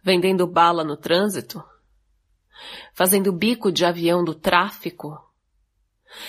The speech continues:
Tendo seus cinco minutos de fama durante a transmissão do desfile das escolas de samba?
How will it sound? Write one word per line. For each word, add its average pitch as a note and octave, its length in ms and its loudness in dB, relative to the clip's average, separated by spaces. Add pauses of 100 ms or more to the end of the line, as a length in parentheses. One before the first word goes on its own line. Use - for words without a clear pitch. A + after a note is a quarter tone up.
(240)
Tendo F#3+ 260 2
seus F#3 280 -2
cinco B3 320 -2
minutos F3+ 500 0
de E3+ 100 -2
fama E3+ 460 -2
durante E3+ 460 0
a - 20 -8
transmissão F#3+ 760 0
do E3 140 -4
desfile E3+ 560 -2
das D#3 200 -2
escolas D#3+ 460 -2
de D3+ 140 -4
samba? - 640 -4